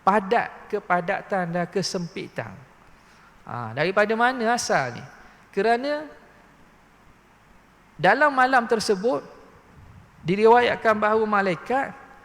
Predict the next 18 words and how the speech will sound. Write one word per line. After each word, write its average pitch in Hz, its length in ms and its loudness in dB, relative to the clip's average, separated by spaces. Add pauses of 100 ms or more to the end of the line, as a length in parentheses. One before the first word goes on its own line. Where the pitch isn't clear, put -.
(460)
akan 185 320 0
turun. 185 360 -2 (760)
Ha, - 400 -4
akan 190 240 2
turun 269 380 -2 (580)
ke 208 160 0
bumi. 190 320 -4 (640)
Yang 165 160 0
mana 226 240 2
kita 254 240 -4
maklum, 240 480 0 (600)
bumi 226 480 -4
ni 247 200 -8
dia 226 160 0
ada 214 160 -2
malaikat 220 560 0
yang 202 240 0
berjalan, 180 680 0